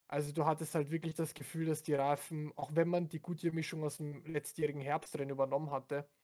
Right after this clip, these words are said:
trotzdem irgendwie auf dem Stand des letztjährigen Frühjahresrennen war. Also man hatte nie wirklich,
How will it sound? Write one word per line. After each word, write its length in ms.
trotzdem 460
irgendwie 320
auf 100
dem 100
Stand 380
des 140
letztjährigen 440
Frühjahresrennen 920
war. 300
Also 280
man 180
hatte 280
nie 260
wirklich, 500